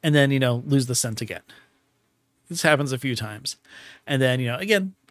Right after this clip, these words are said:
going out, exploring more, finding new things, feeding my, my, my little kitten, or kits, or, yeah, fox kits. Then one day, I walk outside. There's the pink scent again. I'm like, "Yes, let's do this." I start chasing after the scent.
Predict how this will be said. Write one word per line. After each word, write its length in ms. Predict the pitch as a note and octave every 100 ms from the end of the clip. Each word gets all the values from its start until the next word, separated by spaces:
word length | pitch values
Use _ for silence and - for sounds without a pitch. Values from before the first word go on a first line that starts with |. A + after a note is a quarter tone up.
| _ _
going 220 | - D#3+ C#3+
out, 200 | C#3 -
exploring 520 | C3+ - C#3+ C#3 C#3+
more, 280 | B2 B2 A#2+
finding 400 | - D3 D#3+ D#3
new 140 | D3+
things, 560 | C3+ C3 B2+ B2+ B2+ -
feeding 400 | - C3+ C#3 C#3
my, 100 | C3+
my, 340 | B2+ C#3+ C3 B2+
my 220 | B2+ C3
little 200 | C3+ C3
kitten, 380 | - - A#2 B2+ -
or 200 | C3+ A#2
kits, 380 | - B2+ B2 -
or, 160 | A2+ A2 B2+ -
yeah, 160 | D#3 B2+
fox 280 | C#3 B2
kits. 360 | - A#2+ - - - - - - _ _ _ _ _ _ _ _ _ _ _ _ -
Then 160 | D3+
one 180 | D#3+ D#3+
day, 360 | D3 B2 A#2 - - _ _ _ -
I 80 | A2+
walk 220 | B2 B2
outside. 500 | A#2+ - A#2 A2 A2 _
There's 160 | A#2+ A#2
the 80 | B2
pink 200 | C3+ B2+
scent 220 | C3 A#2
again. 160 | G#2+
I'm 60 | G2+
like, 200 | A2 B2+
"Yes, 400 | C3+ - - -
let's 200 | A2+ G#2+
do 200 | A#2 D#3
this." 340 | B2+ G2+ - - -
I 120 | A2
start 420 | G2+ - C3+ C#3
chasing 480 | - - D3 C3 C3+
after 180 | B2+ B2+
the 120 | B2
scent. 400 | - A#2 G#2+ -